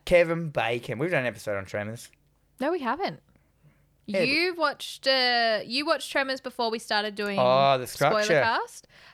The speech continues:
Speaker 2: Um, so we should definitely do Tremors
Speaker 1: Or Tremors two.
Speaker 2: in the future,
Speaker 1: When
Speaker 2: yeah.
Speaker 1: they're like little chickens.
Speaker 2: I mean, we could do the latest Tremors where it's set in the Ice Age.
Speaker 1: No.
Speaker 2: There's, like, seven Tremors or something.
Speaker 1: What do they call them? Graboids?
Speaker 2: Yeah.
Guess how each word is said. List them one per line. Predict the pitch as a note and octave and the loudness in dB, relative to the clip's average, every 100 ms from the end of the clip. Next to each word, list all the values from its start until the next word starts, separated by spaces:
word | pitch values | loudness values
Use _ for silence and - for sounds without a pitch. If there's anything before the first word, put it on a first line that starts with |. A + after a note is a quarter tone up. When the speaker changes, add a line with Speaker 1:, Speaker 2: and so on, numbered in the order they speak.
| - | -4
Speaker 2:
Um, | G#3 G#3+ A3 G#3 G#3+ _ _ _ | 2 2 2 -4 -14 _ _ _
so | - G#3+ | -8 -6
we | B3 | -6
should | - C#4 _ | -8 -10 _
definitely | - G#3 A3 G#3+ F#3 F#3+ | -4 -2 -2 -6 -6 -6
do | F3+ | -6
Tremors | - F3 D#3 - - | -6 -6 -6 -14 -8
Speaker 1:
Or | C3 | -6
Tremors | C3 C#3+ B2 | -2 -2 -4
two. | - - C3 D#3+ C4+ | -8 -2 2 2 0
Speaker 2:
in | G#3 | -4
the | G3 | -6
future, | G#3 F3+ B2 | -6 -4 -4
Speaker 1:
When | A#2+ | -2
Speaker 2:
yeah. | A#2 | -2
Speaker 1:
they're | |
like | A#2 A2+ A2+ | -2 -2 -2
little | A2+ | -4
chickens. | A2+ C#3+ C#3+ G#3+ C4+ - - - _ _ - - - - _ _ - | -4 -6 -4 -4 -6 -10 -16 -20 _ _ -20 -20 -20 -20 _ _ -4
Speaker 2:
I | A#3 | -2
mean, | A#3+ | 0
we | B3+ | -2
could | C#4+ C#4+ | -2 -4
do | A#3 A#3+ A#3 | -2 -4 -2
the | G#3 G#3 | -2 -2
latest | G3 D4 G#4 - | 0 -2 -4 -4
Tremors | F#3 E3 D#3 - | -6 -6 -10 -6
where | F3+ F3+ | -2 -2
it's | F3+ | -4
set | - E3+ | -6 -6
in | |
the | A#3 C4 | -6 -6
Ice | E4 - | -6 -8
Age. | - - - _ _ _ _ _ _ _ _ - | -10 -12 -18 _ _ _ _ _ _ _ _ -4
Speaker 1:
No. | B2+ G3+ C#3 - | 0 2 0 -4
Speaker 2:
There's, | B3 | -6
like, | C#4 - | -4 -6
seven | - A3+ A3+ A#3 F3+ F3 | -4 -2 0 -4 -8 -10
Tremors | - G3 G3+ D#3 - - - | -6 -6 -4 -8 -12 -16 -8
or | F#3+ F#3 - | -6 -6 -10
something. | - D3 - | -12 -8 -2
Speaker 1:
What | D3+ | 2
do | E3 | 2
they | D#3+ | 2
call | D3+ D#3 | 2 0
them? | G3 | -2
Graboids? | C#3 C3+ C#3 D#3 F#3 A3 G#3 - | 0 2 2 2 2 0 -8 -4
Speaker 2:
Yeah. | A3 | -2